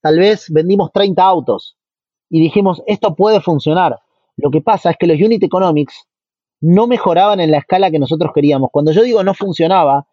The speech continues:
quiere decir, tal vez el unit economic de una venta de autos nos daba seiscientos dólares y a nosotros nos pagaban trescientos. Entonces,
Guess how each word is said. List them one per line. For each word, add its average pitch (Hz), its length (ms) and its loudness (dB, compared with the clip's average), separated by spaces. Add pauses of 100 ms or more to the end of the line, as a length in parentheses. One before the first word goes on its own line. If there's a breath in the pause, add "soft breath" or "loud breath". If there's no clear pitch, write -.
(180)
quiere 180 200 2
decir, 170 440 0 (260)
tal 156 140 0
vez 185 160 -2
el 180 80 0
unit 208 260 0
economic 190 400 -2
de 165 60 2
una 185 140 0
venta 185 260 0
de 170 100 4
autos 156 300 0
nos 139 140 -6
daba 165 200 0
seiscientos 160 460 -2
dólares 147 500 0 (640)
y 160 120 0
a 160 40 0
nosotros 175 360 -2
nos 151 100 -4
pagaban 170 400 0
trescientos. 139 640 -4 (400)
Entonces, 190 640 -2